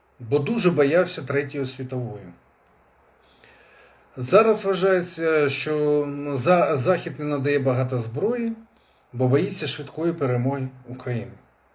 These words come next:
Себто швидкого розвалу Оркостану,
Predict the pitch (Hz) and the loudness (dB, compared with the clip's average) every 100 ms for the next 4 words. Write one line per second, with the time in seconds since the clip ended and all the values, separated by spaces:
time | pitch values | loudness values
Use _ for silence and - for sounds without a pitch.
0 | _ _ _ _ _ _ _ _ - - | _ _ _ _ _ _ _ _ -10 2
1 | 220 - 196 190 180 - _ _ - - | 2 4 4 4 4 -2 _ _ -14 -10
2 | 175 196 180 156 151 135 160 156 147 151 | -4 2 4 6 4 4 4 4 2 -2
3 | 131 139 131 208 208 190 175 | -2 -6 -4 0 0 0 -6